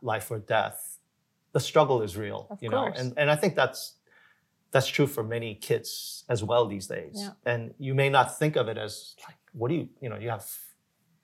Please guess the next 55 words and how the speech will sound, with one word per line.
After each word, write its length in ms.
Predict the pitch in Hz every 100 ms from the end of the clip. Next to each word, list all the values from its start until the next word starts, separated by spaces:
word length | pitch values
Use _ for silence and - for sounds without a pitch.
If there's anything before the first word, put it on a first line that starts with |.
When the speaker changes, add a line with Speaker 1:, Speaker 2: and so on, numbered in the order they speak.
| _ -
Speaker 1:
parents 300 | 120 117 -
who 60 |
pay 200 | 107 -
for 160 | 120 110
your 120 | 101
college, 600 | - 160 151 143 139 -
Speaker 2:
Mm-hmm. 360 | 208 190 180 180
Speaker 1:
you 60 | 123
have 120 | 110
everything 320 | 117 131 117
you 120 | 110
wanna 220 | 107 101 -
eat, 320 | 143 143 139
whatever 420 | 113 127 147 151
it 80 | 143
is 100 | 139
that 160 | 131 104
you 80 |
need, 240 | 110 120 101
you 60 |
got 300 | 104 110 104
it. 180 | - - -
Speaker 2:
Right. 220 | 190 170
Speaker 1:
What 100 | 143
are 20 |
you 120 | 285 285
stressed 360 | - 143 -
out 140 | 139 247
about? 220 | - - 208
Speaker 2:
Right. 240 | 196 165 _ _ _
Speaker 1:
Right? 200 | 123 147
And 140 | 143 135
that's 160 | 143
one 160 | 151 139
perspective. 640 | - - 107 95 - - -
But 240 | 113 113 -
when 120 | 123
you're 120 | 127 131 156
in 100 | 175
that 140 | 156
situation, 800 | 117 120 104 117 117 120 104 98 - _ _ -
I 60 | 120
think 180 | 156
it's 140 | 135 -
the 100 | 113
weight 280 | 101 117 120
of 120 | 101
expectations, 840 | 110 - 113 - - 127 - 165 -
perhaps, 560 | 170 - 160 165 233
Speaker 2:
Mm-hmm. 140 | 185 202
Speaker 1:
that 180 | 117
you've 220 | 117 117 -
placed 240 | 123 -
upon 300 | - 117 110
yourself. 540 | 98 - 110 180 -